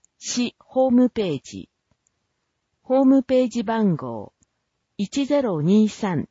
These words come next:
七ゼロ一。問い合わせ、子ども家庭課。電話、三四六六三六。ファックス、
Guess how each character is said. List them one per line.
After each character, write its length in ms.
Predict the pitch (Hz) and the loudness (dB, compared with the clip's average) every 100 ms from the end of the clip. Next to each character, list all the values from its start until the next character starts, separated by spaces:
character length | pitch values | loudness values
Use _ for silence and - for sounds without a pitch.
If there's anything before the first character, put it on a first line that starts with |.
| - | -2
七 340 | 170 208 254 | 2 2 2
ゼ 160 | 247 214 | -2 -4
ロ 180 | 147 - | -4 -8
一。 460 | 147 - 156 147 - _ _ _ _ _ _ _ _ _ _ | -16 -12 -8 -8 -10 _ _ _ _ _ _ _ _ _ _
問 240 | 247 254 254 | -2 0 0
い 80 | |
合 80 | 240 | 0
わ 120 | 220 | -2
せ、 380 | 208 - 160 110 _ _ _ _ _ _ | -4 -4 -6 -6 _ _ _ _ _ _
子 140 | - 226 | -2 0
ど 120 | 277 | 2
も 180 | 277 269 | 2 2
家 160 | 233 233 | -2 -4
庭 220 | 196 190 | -2 -2
課。 380 | 190 - 147 - _ _ _ _ _ _ _ _ _ - | -4 -6 -8 -8 _ _ _ _ _ _ _ _ _ -4
電 320 | 220 240 226 | 2 6 6
話、 280 | 208 180 - _ _ _ | 4 -2 -6 _ _ _
三 420 | _ 262 269 262 254 | _ 0 2 4 4
四 300 | 247 165 - _ _ | 2 -2 -4 _ _
六 320 | - 180 254 | -10 -6 -4
六 260 | 262 262 165 | -2 -2 -6
三 380 | - 185 175 170 | -6 -2 0 -2
六。 460 | 160 - 117 107 _ _ _ _ _ - | -4 -12 -16 -16 _ _ _ _ _ -6
フ 60 | |
ァ 80 | 262 | -4
ッ 20 | - - | -4 -10
ク 120 | 175 | -12
ス、 280 | - 131 | -12 -14